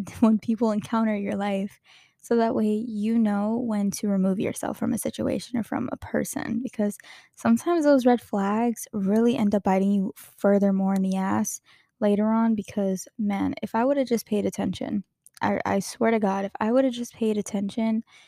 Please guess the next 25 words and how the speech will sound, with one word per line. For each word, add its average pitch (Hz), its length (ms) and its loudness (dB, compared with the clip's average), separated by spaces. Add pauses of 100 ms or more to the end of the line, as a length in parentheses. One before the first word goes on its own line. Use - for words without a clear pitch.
(420)
and 196 440 0 (3000)
listened, 254 720 6 (460)
<laughs> 262 320 4 (560)
acknowledged 220 880 2
the 226 140 2
red 214 280 0
flag, 233 520 -2
it - 180 -4
could 262 240 0
have 285 120 2
saved 233 540 -4
me 269 180 2
a 262 100 -2
lot 220 420 -4
of 254 220 -8
time, 254 500 -2
a 247 60 -2
lot 320 260 0
of 254 100 2
hurt, - 560 -2
<laughs> - 320 0
a 277 40 -10 (160)
lot - 120 -8
of - 100 -18
pain. 254 520 4